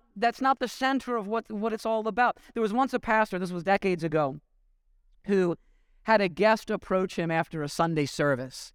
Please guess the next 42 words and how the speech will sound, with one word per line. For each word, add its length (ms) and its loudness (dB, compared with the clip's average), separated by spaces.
after 300 -2
he 360 -2
preached 400 -4
the 100 0
gospel. 640 -2
This 200 -2
man 280 2
approached 500 -2
him, 140 0
greeted 300 -2
him, 100 -2
saying, 280 -2
"Pastor, 460 0
thank 280 -2
you 80 -2
for 140 -4
your 100 0
sermon. 500 0
I'm 220 2
an 60 2
astronomer, 680 2
you 200 0
know, 360 -2
and 200 0
as 140 -2
far 220 4
as 120 0
I'm 240 2
concerned, 580 -2
the 120 0
whole 360 -2
of 120 -6
Christianity 760 0
can 200 -2
be 120 -2
summed 360 2
up 180 2
by 200 0
saying, 500 -4
'Do 280 0
unto 280 2
others 680 0